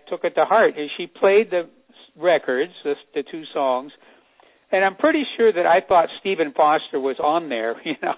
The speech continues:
<laughs> I had no idea, you know, I hadn't sorted things out yet. Um, and I, I grew up most of my life believing Stephen Foster was from the South. Uh, his brain was,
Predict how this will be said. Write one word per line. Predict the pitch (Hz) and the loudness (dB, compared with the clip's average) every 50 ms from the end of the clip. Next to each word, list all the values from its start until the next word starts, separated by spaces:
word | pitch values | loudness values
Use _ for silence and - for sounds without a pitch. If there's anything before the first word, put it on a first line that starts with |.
| - 226 - - - - | -2 -2 -4 -2 -4 -2
<laughs> | - 208 196 - 180 - 180 165 - - - - - - - | 0 0 0 0 0 -2 -4 -6 -8 -12 -16 -16 -18 -6 0
I | - 208 | 0 2
had | 185 170 208 202 190 180 | 4 6 6 4 4 4
no | 196 202 202 | 4 4 6
idea, | 190 185 180 175 165 185 196 185 185 180 | 6 6 6 4 4 2 2 2 4 4
you | 190 202 190 | 4 4 4
know, | 156 143 | 6 6
I | 147 160 160 156 156 165 | 6 6 6 6 4 4
hadn't | 165 151 143 127 - - | 2 0 -4 -12 -10 -2
sorted | - 175 160 156 147 139 131 | 2 4 4 4 4 2 2
things | - 147 139 139 135 151 | 0 -2 -2 -2 0 2
out | 190 208 202 180 151 | 2 4 4 2 0
yet. | 143 135 127 127 - - _ _ _ _ _ _ _ _ _ _ - 190 | 0 -2 -2 -2 -4 -8 _ _ _ _ _ _ _ _ _ _ 0 2
Um, | 165 160 156 151 147 143 139 131 127 _ _ _ _ _ _ _ _ _ _ _ | 4 4 4 4 2 0 -4 -10 -20 _ _ _ _ _ _ _ _ _ _ _
and | - 220 196 196 | -2 0 2 2
I, | 190 - - - - 202 220 | 0 -2 -4 -2 2 4 4
I | 240 | 4
grew | - 240 254 254 247 | 4 0 2 4 6
up | 240 208 - | 6 6 4
most | 160 165 196 247 - - | 4 2 2 2 0 -2
of | - 170 | 0 2
my | 165 156 156 156 | 4 4 6 6
life | 156 156 170 202 220 - _ - | 6 6 4 2 0 -4 _ -8
believing | 156 143 143 147 151 143 151 143 135 - - | -6 -4 -4 -4 -4 -4 -6 -8 -10 -12 -12
Stephen | - 156 147 143 139 135 - | -10 -6 -4 -4 -4 -2 0
Foster | - 139 139 139 139 - - 151 | 2 4 4 4 2 -2 -6 -6
was | 131 135 135 - - | -4 -4 -4 -4 -6
from | - 139 131 127 | -6 -6 -6 -8
the | 123 - - | -12 -4 0
South. | 214 220 220 170 127 117 - _ _ _ _ - - _ _ _ _ _ - | 2 2 4 2 2 0 -4 _ _ _ _ -20 -20 _ _ _ _ _ -2
Uh, | - 143 139 139 135 135 135 - _ _ _ | 2 4 4 4 4 2 0 -6 _ _ _
his | - 170 139 123 | -6 -6 -6 0
brain | - 156 151 170 247 302 330 294 | 4 4 4 4 4 0 -2 -2
was, | 160 143 139 143 170 220 | 0 2 2 4 2 0